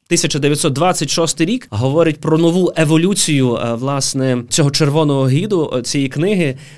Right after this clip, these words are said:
де були відзначені ці ресторани з тими особливими позначками, і ми розуміємо, що ці позначки вже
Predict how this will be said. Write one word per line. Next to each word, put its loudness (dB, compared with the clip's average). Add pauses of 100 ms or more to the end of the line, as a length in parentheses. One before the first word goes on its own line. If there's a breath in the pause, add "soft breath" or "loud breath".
(140 loud breath)
де -6
були 2
відзначені 0
ці -2
ресторани 0
з -6
тими -2
особливими -2
позначками, -2
і 0
ми 0
розуміємо, 0
що -6
ці -6
позначки -2
вже 0